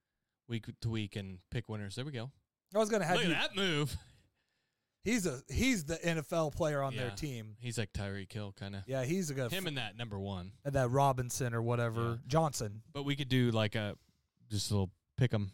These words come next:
Speaker 2: Yeah, if you pull up the,
Speaker 1: Bracket.
Speaker 2: the list here in a little bit, we'll do that. I was gonna bring that up 'cause on the list, uh, a little bit further down,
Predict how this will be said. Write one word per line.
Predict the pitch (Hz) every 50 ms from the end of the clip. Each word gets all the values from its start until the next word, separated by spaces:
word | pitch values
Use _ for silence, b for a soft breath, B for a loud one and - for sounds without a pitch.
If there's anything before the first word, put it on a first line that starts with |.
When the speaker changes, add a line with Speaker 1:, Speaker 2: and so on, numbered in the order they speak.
| - _ -
Speaker 2:
Yeah, | - 370 381 320
if | 247 208
you | 240 262 233
pull | 190 285 277
up | 254 247 -
the, | 233 220
Speaker 1:
Bracket. | 190 180 - - - - 190
Speaker 2:
the | 202 196 175 156 139 - 165 156 160
list | 180 202 214 214 -
here | - 202
in | 180
a | 165
little | 165 160
bit, | 160 170 151
we'll | 160 160
do | 175 180
that. | 170 180 180
I | 202
was | 220 202 165
gonna | 147 196 202 185 165
bring | 143 131 127 180 175 160
that | 156 160 160 160
up | 160 156 143 143 -
'cause | - - 156 147 135 120 - b b b b b b b
on | 160 170 175
the | 165 160
list, | 156 156 160 160 165 156 - - - 160
uh, | 151 143 139 135
a | 131 131
little | 139 156 180 208 226 226 190 160
bit | 151 156 131 -
further | - - 170 156 147 139 139 135
down, | 131 135 135 135 131 131 131 131 131 135 135 139